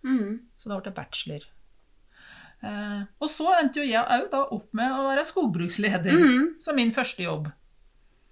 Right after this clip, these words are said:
Speaker 2: Og så har vi da vært helt, helt forskjellig, em, måte å studere på, og så ender vi opp med omtrent akkurat det samme første jobben.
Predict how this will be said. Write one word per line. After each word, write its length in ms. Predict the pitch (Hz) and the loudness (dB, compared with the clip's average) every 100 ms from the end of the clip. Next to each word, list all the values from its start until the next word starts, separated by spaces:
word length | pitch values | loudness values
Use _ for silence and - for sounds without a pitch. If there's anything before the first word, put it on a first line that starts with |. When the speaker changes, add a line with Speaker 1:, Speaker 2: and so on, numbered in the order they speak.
| _ _ _ _ - | _ _ _ _ -8
Speaker 2:
Og 60 | 269 | -2
så 80 | 320 | 6
har 180 | 285 262 | 8 8
vi 180 | 240 | 4
da 240 | 220 202 220 | 2 2 2
vært 340 | 185 175 190 - | 2 2 0 -4
helt, 400 | 180 180 - - - | -8 -8 -12 -20 -20
helt 300 | - 170 156 | -16 -14 -8
forskjellig, 480 | 170 170 165 180 160 _ _ - | -4 -2 -2 -4 -8 _ _ -10
em, 540 | 190 185 - - - - - - 196 | -8 -8 -10 -14 -16 -18 -20 -12 -6
måte 380 | 208 190 147 156 | -4 -4 -4 -8
å 40 | |
studere 340 | - 156 139 147 | -8 -8 -8 -6
på, 120 | 254 | -4
og 180 | 392 285 | -4 -4
så 120 | 302 | -4
ender 280 | 277 190 147 | -2 -2 -2
vi 100 | 156 | -8
opp 260 | 185 180 165 | -10 -10 -10
med 240 | 156 175 - - - _ _ _ - | -10 -10 -16 -20 -20 _ _ _ -14
omtrent 240 | 196 175 | -10 -8
akkurat 320 | 165 - 180 175 | -10 -10 -14 -12
det 100 | 170 | -8
samme 400 | 175 151 165 - | -8 -6 -10 -10
første 340 | 220 - - | -8 -8 -10
jobben. 340 | 151 143 147 | -12 -10 -10